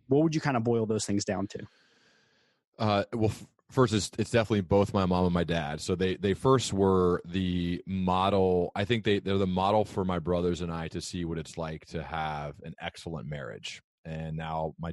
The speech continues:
Speaker 2: two brothers and, and I, I think all three of us have really, really great marriages. And, and that I, I think stems from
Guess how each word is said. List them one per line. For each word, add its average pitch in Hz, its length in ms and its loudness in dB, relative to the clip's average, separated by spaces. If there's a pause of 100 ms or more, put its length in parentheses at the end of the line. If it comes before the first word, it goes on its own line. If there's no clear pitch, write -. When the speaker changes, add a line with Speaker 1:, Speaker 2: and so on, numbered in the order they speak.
Speaker 2:
two 98 100 -4
brothers 85 380 -4
and, 78 200 -12
and 80 120 -12
I, 76 320 -10
I - 20 -10
think 78 160 -12
all 78 240 -6
three 82 160 -4
of 76 60 -6
us 76 180 -10
have 73 200 -10 (540)
really, 80 380 0 (140)
really 85 180 -6
great 73 240 -10
marriages. 76 680 -10
And, 78 420 -12
and 80 160 -12
that 76 220 -12 (180)
I, 76 160 -16 (140)
I - 80 -20
think 76 120 -16
stems 78 380 -10
from 76 400 -10